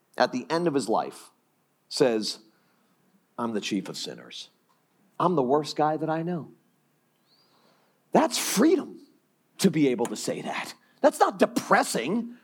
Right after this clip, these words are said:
That's honesty. That's not caring what other people think because you know you're in with God forever. I mean, when, when you know that God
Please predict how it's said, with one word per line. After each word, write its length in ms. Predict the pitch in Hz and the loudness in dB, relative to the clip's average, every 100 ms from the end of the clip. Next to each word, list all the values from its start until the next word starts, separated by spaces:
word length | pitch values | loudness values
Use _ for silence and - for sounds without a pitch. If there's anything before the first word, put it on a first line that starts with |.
| - | 2
That's 220 | 349 - - | 2 2 2
honesty. 760 | 294 320 302 - - 139 107 - _ _ _ _ _ _ _ _ - | 4 6 4 0 0 0 -2 -14 _ _ _ _ _ _ _ _ 4
That's 240 | 339 349 | 4 4
not 320 | 254 285 285 - | 4 4 2 0
caring 460 | - 277 311 277 | 4 4 4 4
what 160 | 240 233 | 6 6
other 220 | 262 247 | 4 2
people 360 | - 262 240 208 | 4 2 4 2
think 360 | - 269 262 | 4 2 4
because 320 | 233 - 214 | 2 4 4
you 140 | 165 214 | 4 4
know 240 | 208 247 | 6 4
you're 220 | 226 202 - | 4 2 4
in 240 | 226 247 | 2 6
with 200 | 202 - | 4 4
God 380 | - 208 220 175 | 4 6 4 2
forever. 680 | 180 180 202 208 190 135 92 - _ _ _ _ _ _ _ _ - | 0 2 4 4 4 2 -2 -10 _ _ _ _ _ _ _ _ 4
I 60 | |
mean, 140 | 226 233 | 6 6
when, 200 | 240 240 | 4 4
when 180 | 240 247 | 2 4
you 320 | 320 381 339 | 2 2 4
know 580 | 302 320 240 202 208 - - | 6 6 4 4 4 2 2
that 240 | 226 185 | 2 4
God 500 | 143 233 262 277 247 | 4 6 6 4 2